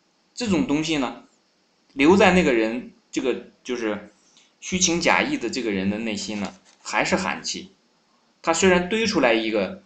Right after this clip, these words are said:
一个这个满面的这个笑容，但是这种，这种表象呢，其实都是，都是虚假的了，这是，这是没有用的。因为你的内心里面如果还是充满了嫉妒、憎恨、烦躁、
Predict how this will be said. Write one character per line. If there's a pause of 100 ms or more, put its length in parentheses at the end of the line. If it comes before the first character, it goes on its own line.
(140)
一
个 (220)
这
个 (640)
满
面
的
这
个
笑
容， (340)
但
是
这
种，
这
种
表
象
呢，
其
实
都
是， (100)
都
是
虚
假
的
了， (120)
这
是， (920)
这
是
没
有
用
的。 (720)
因
为
你
的
内
心
里
面
如
果
还
是
充
满
了
嫉
妒、
憎
恨、
烦
躁、